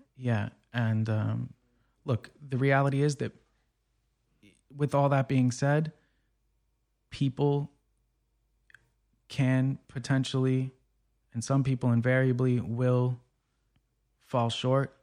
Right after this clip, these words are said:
or will, will, will let us down. Um, so the, probably the most important, uh, source of, of direction,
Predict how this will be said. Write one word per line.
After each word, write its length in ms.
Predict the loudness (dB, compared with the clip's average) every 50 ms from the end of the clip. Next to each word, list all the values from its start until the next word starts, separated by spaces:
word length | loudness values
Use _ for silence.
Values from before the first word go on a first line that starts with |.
| _ _ -6
or 100 | -6 -4
will, 340 | -2 0 0 0 0 -2 -6 -10
will, 440 | -6 -4 -2 -2 0 -2 -4 -6 -8 _ _ _ _ _ _ _ _ _ _ _ _ _ _ _ _ _ _
will 160 | -4 -2 0 2
let 200 | 2 2 2 2
us 160 | 0 0 0
down. 440 | -2 0 0 2 2 2 0 0 -4 _ _ _ _ _ _ _ _ _ _ _ _ _ _ _ _ _ _ _ _ _ _ _ _ _ _ -6
Um, 260 | -4 -2 0 0 -2
so 160 | -2 -2 -4 -2
the, 140 | -2 -4 -4 -6 -14 _ _
probably 240 | -6 -6 -2 -2 0
the 80 | 0 0
most 380 | 0 2 2 2 2 2 0
important, 560 | 0 0 0 2 2 2 2 2 0 -2 -2 -6 _ _ _ _ _ _ _ _ _ _ -10
uh, 380 | -6 -4 -4 -2 -2 -4 -6 -6 -10 -14 -20 _ _ _ _ _ _ _ _ _ _ _ _
source 560 | -16 -14 -8 -6 -4 -2 -2 -2 -4 -6 -10 -12 -8
of, 400 | -4 -2 -2 0 0 -2 -4 -6 -6 -4
of 380 | -2 -2 -2 -2 -4 -8 -12 _ _ _ _ _ _
direction, 840 | -4 -2 0 2 2 0 0 -2 -4 0 2 2 2 2 0 -2